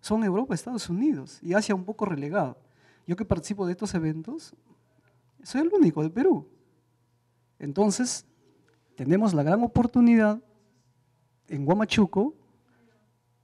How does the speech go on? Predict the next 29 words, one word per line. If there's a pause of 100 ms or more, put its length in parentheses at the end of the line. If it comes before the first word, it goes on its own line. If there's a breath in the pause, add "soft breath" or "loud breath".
de
realizar
este
evento (140)
para
las
personas
que
quieren
cambiar, (100)
transformar
la
educación
en
el
Perú. (440 soft breath)
Y
aquí
hago
un
llamado
a
la,
a
la
Gerencia
Regional
de
Educación,